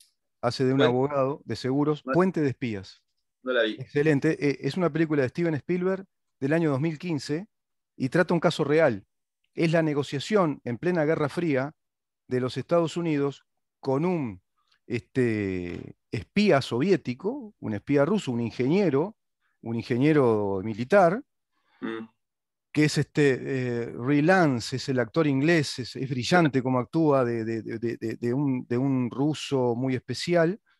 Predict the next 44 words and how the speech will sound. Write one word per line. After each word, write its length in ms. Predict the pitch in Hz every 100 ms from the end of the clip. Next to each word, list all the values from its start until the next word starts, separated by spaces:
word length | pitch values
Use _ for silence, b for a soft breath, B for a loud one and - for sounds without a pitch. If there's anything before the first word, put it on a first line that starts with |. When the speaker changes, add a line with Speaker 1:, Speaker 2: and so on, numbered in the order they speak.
| _ _ _
Speaker 1:
lo 160 | - 135
captura 480 | - 127 - 220 147
el 100 | 123
F 220 | 123 147
B 140 | 151
I 260 | 175 175 208 _ _ _ -
y 120 | 131
le 100 | 131
tienen 240 | 156 185
que 160 | 170 151
brindar 320 | 127 127 147
un 80 | 139
juicio, 360 | - 180 -
un 80 | 123
simulacro 680 | - 139 131 147 175 - 131
al 100 | 120
menos 260 | 135 156 135
de 60 |
un 60 | 123
juicio 320 | - 143 147
democrático 760 | 127 120 113 139 131 143 151 -
para 200 | 123 123
en 80 |
Guerra 240 | 120 135 135
Fría 360 | - 131 139
quedar 320 | 127 120 131 123
bien 260 | 123 135
con 140 | 131 123
la 60 |
Unión 160 | 120 127
Soviética, 800 | - 135 127 117 123 143 165 - _ _ _ _ _ _
pero 180 | 143 151
van 140 | 180
a 60 | 208
cometer 340 | 175 147 160
un 100 | 151
craso 360 | 131 165 - 135
error, 400 | 135 190 151 90 _ _ _ _ _ _ _
que 160 | - 139
el 60 |
juicio 300 | 131 180 175 185
sea 160 | 175
una 160 | 170 147
parodia. 640 | 123 139 165 123 101 95